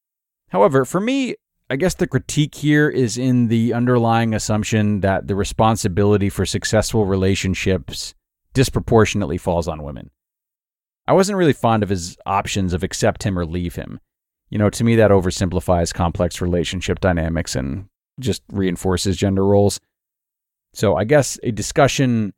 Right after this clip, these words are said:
on why men might not seek relationship advice as frequently as women would have added more to the article.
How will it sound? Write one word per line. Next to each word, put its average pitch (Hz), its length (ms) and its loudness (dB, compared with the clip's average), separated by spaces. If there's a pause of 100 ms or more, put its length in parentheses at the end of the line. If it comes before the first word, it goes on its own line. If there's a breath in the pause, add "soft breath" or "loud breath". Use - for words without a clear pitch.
(480)
on 98 320 -4
why 110 260 4
men 110 340 0
might 98 300 -2
not 92 320 -6
seek - 240 -6
relationship 160 640 0
advice 165 360 4
as 165 200 2
frequently 170 600 -2
as 165 140 -2
women 175 480 -2
would 123 160 0
have 117 100 2
added 117 260 4
more 98 200 0
to 110 80 0
the 120 120 2
article. 123 440 2